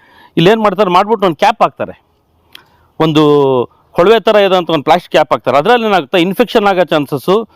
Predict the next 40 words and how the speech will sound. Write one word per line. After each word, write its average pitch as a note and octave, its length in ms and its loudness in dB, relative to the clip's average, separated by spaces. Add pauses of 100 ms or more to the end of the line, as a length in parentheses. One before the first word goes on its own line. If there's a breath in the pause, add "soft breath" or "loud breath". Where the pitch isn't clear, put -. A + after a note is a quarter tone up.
(200 soft breath)
ಫೇಲ್ಯೂರ್ A3+ 320 2
ಆಗೋ F#3+ 180 2
ಚಾನ್ಸಸ್ಸು D#3 420 -6
ಜಾಸ್ತಿ D#3+ 280 0
ಇರುತ್ತೆ. G#2+ 320 -6 (300 soft breath)
ಇದ್ರಲ್ಲಿ B3+ 280 2
ಏನಾಗುತ್ತೆ, F#3+ 580 0 (320 soft breath)
ಟೋಟಲ್ A#3+ 380 2
ಒಂಥರ G3 280 0
ಕವರೇಜ್ A3+ 460 2
ಇರೋದ್ರಿಂದ E3 340 -2
ನೋಡಿ, E3+ 220 0
ಕವರೇಜ್ G#3+ 400 2
ಇರುತ್ತೆ, F#3+ 380 -2
ಇದು D#3+ 140 2
ರಪ್ಚರ್ F#3 360 0
ಆಗಿ G#3 120 0
ಬರ್ತಾ D#3 220 -2
ಇದೆ A2+ 120 -4
ನೋಡಿ G#2 220 -8
ಸ್ನೇಹಿತರೆ. A2 300 -8 (240)
ಆ? E3 60 2 (680 soft breath)
ಇದು D3+ 100 2
ಹೊ-, D#3 220 2
ಹೊಸ D#3+ 180 0
ಮೊಳಕೆ A3 260 0
ಬಂದ G#3+ 160 0
ತಕ್ಷಣ F3+ 300 -4 (220)
ಅದು D3+ 160 0
ರಪ್ಚರ್ G3 380 0
ಆಗಿ A#3+ 160 0
ಈಚೆ G3 140 0
ಬರುತ್ತೆ. E3 240 -2
ನಾವಾಗ A3 340 2
ಏನು A3+ 280 0
ಮಾಡೋ A3 220 2
ಸ-, E3+ 140 -10
ಪ-, D3+ 180 -10
ಪರಿಸ್ಥಿತಿನೇ G3+ 520 0
ಇಲ್ಲ. D#3 140 2